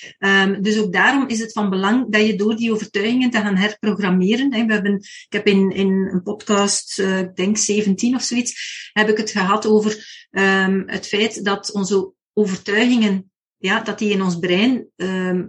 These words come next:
ontstaan door connecties tussen bepaalde hersencellen. En hoe meer dat we die gaan herhalen, hoe s-, hoe sterker die verbinding tussen die cellen is.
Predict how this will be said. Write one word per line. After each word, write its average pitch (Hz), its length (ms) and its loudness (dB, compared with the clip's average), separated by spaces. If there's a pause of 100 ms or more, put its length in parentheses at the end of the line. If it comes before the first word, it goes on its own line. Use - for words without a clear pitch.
ontstaan 190 540 0
door 208 200 2
connecties 208 600 -2
tussen 214 440 -2
bepaalde 190 380 0
hersencellen. 240 680 -2
En 214 120 0
hoe 202 160 -2
meer 208 160 2
dat 220 120 0
we 214 80 2
die 190 300 -4 (140)
gaan 190 220 2
herhalen, 185 560 2
hoe 208 120 -6
s-, - 120 -6
hoe 190 300 -4
sterker 208 420 -4
die 214 120 2
verbinding 214 500 0
tussen 214 240 -4
die 190 100 -2
cellen 180 360 -2
is. - 320 -4